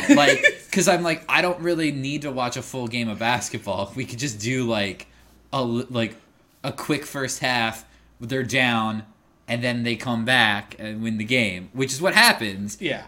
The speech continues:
Speaker 2: But, like,
Speaker 1: And it's what happens in the first movie.
Speaker 2: Yeah, I
Speaker 1: It's,
Speaker 2: mean,
Speaker 1: it's,
Speaker 2: we know
Speaker 1: it's nearly a remake.
Speaker 2: once we get to the basketball, we know what's gonna happen, but, like,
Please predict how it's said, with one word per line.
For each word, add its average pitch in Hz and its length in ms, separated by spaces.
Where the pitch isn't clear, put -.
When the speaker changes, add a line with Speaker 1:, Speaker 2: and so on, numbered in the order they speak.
Speaker 2:
But, 143 200
like, 120 300
Speaker 1:
And 190 140
it's 185 120
what 196 100
happens 170 260
in 143 80
the 135 60
first 123 280
movie. 101 240
Speaker 2:
Yeah, 107 320
I 165 60
Speaker 1:
It's, 165 100
Speaker 2:
mean, 165 280
Speaker 1:
it's, 185 460
Speaker 2:
we 170 180
know 214 220
Speaker 1:
it's 214 160
nearly 220 440
a 147 80
remake. 131 340
Speaker 2:
once 269 260
we 254 100
get 202 180
to 180 80
the 156 80
basketball, 147 800
we 156 160
know 170 200
what's 151 220
gonna 127 220
happen, 131 640
but, 165 280
like, 139 360